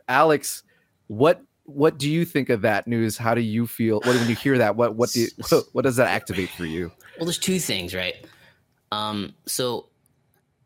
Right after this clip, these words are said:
Speaker 2: Netflix paid five hundred million dollars to get the rights to,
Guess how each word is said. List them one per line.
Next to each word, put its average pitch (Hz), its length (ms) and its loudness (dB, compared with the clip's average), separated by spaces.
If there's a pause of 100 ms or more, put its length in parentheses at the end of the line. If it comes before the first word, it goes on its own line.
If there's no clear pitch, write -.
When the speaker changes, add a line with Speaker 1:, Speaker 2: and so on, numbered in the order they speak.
(200)
Speaker 2:
Netflix 226 460 -2
paid 143 260 -2
five 135 540 -4
hundred 123 360 -6
million 98 500 -6
dollars 80 680 -8 (340)
to - 200 -6
get 101 300 -6
the 113 80 -4
rights 92 520 -6
to, 90 680 -6